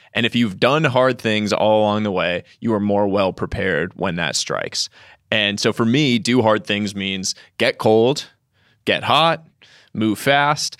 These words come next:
lift heavy shit, have tough conversations. All of those things are hard, and your mind is gonna tell you not to do them. And if you can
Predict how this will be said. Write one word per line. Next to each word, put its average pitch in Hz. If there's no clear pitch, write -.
lift -
heavy 113
shit, 143
have 117
tough -
conversations. 135
All 180
of 170
those 139
things 156
are 107
hard, 120
and 127
your 117
mind 120
is 107
gonna 110
tell 113
you 107
not 104
to 110
do 90
them. 90
And 107
if -
you 117
can 107